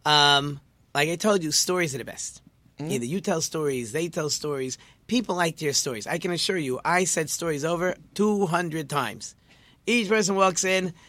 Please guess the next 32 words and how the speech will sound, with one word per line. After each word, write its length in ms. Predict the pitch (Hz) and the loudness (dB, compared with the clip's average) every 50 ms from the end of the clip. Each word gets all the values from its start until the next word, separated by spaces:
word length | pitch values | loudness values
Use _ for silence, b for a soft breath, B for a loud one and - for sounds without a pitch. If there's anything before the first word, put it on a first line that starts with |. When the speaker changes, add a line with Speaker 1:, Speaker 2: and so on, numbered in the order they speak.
| B B B | B B B
Speaker 1:
same 340 | B - 151 151 156 151 147 | B 2 4 6 6 4 4
questions, 600 | - 185 202 226 214 - 214 208 202 196 185 160 | 4 6 6 6 6 4 2 2 2 2 0 0
same 180 | 170 151 151 | -2 -2 -2
stories. 300 | 147 - - 202 196 160 | -2 0 4 4 4 2
It's 100 | 165 165 | 2 0
good 140 | - 285 240 | 0 0 0
for 100 | 180 180 | 0 -2
me. 160 | 143 - - - _ _ _ - | -4 -6 -8 -12 _ _ _ -8
Speaker 2:
Yeah. 180 | 185 190 127 104 - | -6 -4 -2 2 6
Speaker 1:
I 140 | 151 175 170 | 6 6 8
got 180 | 175 165 160 | 8 6 6
it 80 | 160 160 | 8 8
out. 320 | 156 151 151 151 147 143 | 8 8 8 8 6 4
My 60 | 127 120 | 0 0
mother 220 | 143 165 165 165 | 2 2 4 4
got 160 | 160 156 151 151 | 4 4 2 4
it 80 | 147 | 4
out. 220 | 151 147 147 143 135 | 4 4 4 2 0
My 80 | 117 104 | -2 0
brothers 280 | 160 175 180 170 143 | 2 2 2 2 2
got 140 | 165 160 151 | 2 0 2
it 80 | 147 151 | 2 4
out. 220 | 151 143 143 127 | 4 2 2 0
My 80 | 113 - | -2 -2
sisters 340 | - 208 202 - - 180 | 0 0 0 0 0 0
got 200 | 143 175 165 156 | 2 2 2 2
it 80 | 156 156 | 4 4
out. 180 | 151 143 139 131 | 2 2 2 0
We 80 | 123 | -2
interrupted 460 | 110 - - 143 190 208 - - 202 185 | -6 -6 -2 0 0 0 0 0 -4 -4
each 160 | 170 147 - | -2 0 2
other. 320 | 165 156 151 147 143 135 | 2 2 2 0 -4 -4